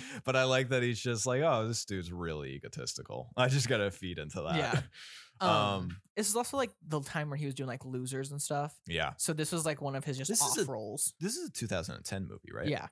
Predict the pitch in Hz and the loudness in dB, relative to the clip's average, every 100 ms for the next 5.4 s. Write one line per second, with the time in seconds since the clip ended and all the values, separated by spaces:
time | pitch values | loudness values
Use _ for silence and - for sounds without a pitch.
0 | _ 131 170 92 76 82 90 87 - 82 | _ 0 0 0 -2 -2 0 0 -4 -6
1 | 85 80 73 _ _ - - 90 71 73 | -2 -2 -4 _ _ -14 -8 -6 -6 -10
2 | _ _ _ _ _ _ - 135 233 196 | _ _ _ _ _ _ -12 -2 0 0
3 | 147 165 302 - 156 127 - - _ - | 2 4 4 2 -4 -2 -4 -8 _ -8
4 | 156 98 92 - 53 98 143 143 233 285 | -4 2 2 0 -8 -10 -4 -2 -2 -6
5 | - 131 139 - | -4 -4 -4 -6